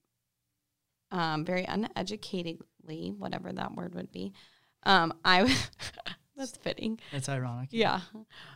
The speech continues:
Speaker 1: Um, anyways, I was always, um, really kind of, like, scared or steered clear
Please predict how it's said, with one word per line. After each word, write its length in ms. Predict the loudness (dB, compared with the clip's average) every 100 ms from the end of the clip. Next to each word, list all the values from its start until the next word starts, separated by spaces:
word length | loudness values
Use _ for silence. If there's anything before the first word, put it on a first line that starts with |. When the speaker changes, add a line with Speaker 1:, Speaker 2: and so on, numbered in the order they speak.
| 0
Speaker 1:
Um, 260 | 8 8 8
anyways, 340 | 6 4 0 4
I 140 | 6
was 140 | 6 6
always, 400 | 6 8 4 2
um, 500 | 4 6 4 -2 -6 -16 -16 0
really 220 | 4 4
kind 220 | 6 4
of, 80 | 4
like, 180 | 2 2
scared 1000 | -6 -6 -2 2 4 4 4 4 2 0 0
or 240 | 0 0
steered 420 | 0 -2 -2 -2 -2
clear 640 | -4 2 4 4 2 0